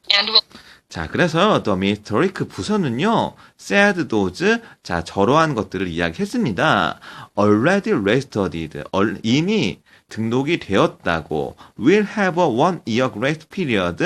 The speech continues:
Speaker 2: 그래서요, have one year, 일 년의 grace period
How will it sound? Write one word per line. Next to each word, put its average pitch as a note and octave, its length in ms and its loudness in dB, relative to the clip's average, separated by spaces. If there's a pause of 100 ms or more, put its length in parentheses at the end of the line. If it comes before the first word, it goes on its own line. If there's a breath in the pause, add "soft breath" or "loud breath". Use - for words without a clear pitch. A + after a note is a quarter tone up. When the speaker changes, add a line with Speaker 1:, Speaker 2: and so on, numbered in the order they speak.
(680 loud breath)
Speaker 2:
그래서요, G#2+ 640 2 (340 soft breath)
have G#3 240 2
one G#2 300 2
year, F3 340 2 (220 loud breath)
일 C#3+ 260 2
년의 F3 640 2
grace E3 480 -2
period F2+ 720 0